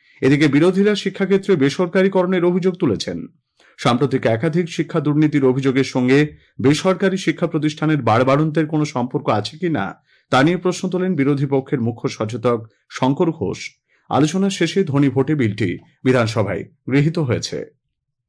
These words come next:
ঘাটাল মাস্টার প্ল্যানের মূল পর্বের কাজ আগামী বছরের গোড়াতেই শুরু হয়ে যাবে। বিধানসভার প্রশ্নোত্তর পর্বে আজ সেচমন্ত্রী মানস ভূঁইয়া একথা জানিয়েছেন। তিনি বলেন, দু হাজার পঁচিশ সালের ফেব্রুয়ারি নাগাদ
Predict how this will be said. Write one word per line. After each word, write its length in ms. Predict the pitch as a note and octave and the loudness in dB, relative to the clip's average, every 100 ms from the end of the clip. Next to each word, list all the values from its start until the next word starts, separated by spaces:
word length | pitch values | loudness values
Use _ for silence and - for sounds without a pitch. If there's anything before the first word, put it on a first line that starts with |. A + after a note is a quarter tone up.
| _ _ _ _ - A2 | _ _ _ _ -6 0
ঘাটাল 400 | A#2 C#3+ A3 A3 | 2 2 2 2
মাস্টার 320 | G3+ - G#3 | 0 0 -2
প্ল্যানের 320 | G#3 G#3 G3 | 0 0 2
মূল 180 | F3 F3+ | 2 2
পর্বের 300 | F#3+ F3+ F3 | 2 2 2
কাজ 300 | F3 F#3 F#3 | 2 0 2
আগামী 280 | D#3 D#3+ D#3 | 2 2 2
বছরের 400 | D3 D3 D#3 D3 | 2 0 0 2
গোড়াতেই 400 | C3+ C#3+ F3 E3+ | 4 2 0 -2
শুরু 220 | E3 C#3 | 2 2
হয়ে 180 | A#2+ F#2+ | 2 0
যাবে। 360 | E2+ - - - _ _ - | -2 -6 -10 -14 _ _ 0
বিধানসভার 480 | A#2+ A#2 A#2+ A#2 | 2 2 2 0
প্রশ্নোত্তর 500 | A2+ C3+ - E3+ F3+ | 2 0 0 -4 -2
পর্বে 300 | E3 E3+ D#3+ | 0 2 2
আজ 100 | D#3+ | 0
সেচমন্ত্রী 760 | D#3 D#3 D3+ D#3+ D#3 D#3 D3+ D3+ - G#2 | 0 -2 -2 -2 0 2 2 2 -6 -2
মানস 340 | A#2+ E3 - | 0 0 -2
ভূঁইয়া 280 | - G3 F#3 | -2 0 0
একথা 280 | F#3 E3 E3+ | 0 -2 0
জানিয়েছেন। 580 | D3 F2+ E2 - A#1 - _ _ _ | 0 0 -4 -8 -10 -14 _ _ _
তিনি 180 | C3 D3 | 2 4
বলেন, 300 | D3 D#3+ G#3 | 6 4 4
দু 80 | F3 | 2
হাজার 200 | E3+ F#3 | 2 0
পঁচিশ 400 | F#3 E3 E3+ - | 0 0 0 0
সালের 180 | E3 E3+ | 0 0
ফেব্রুয়ারি 500 | E3+ D3+ D3+ C#3+ C#3 | 0 0 2 4 4
নাগাদ 480 | A#2+ B2 B2+ D3 | 2 4 2 0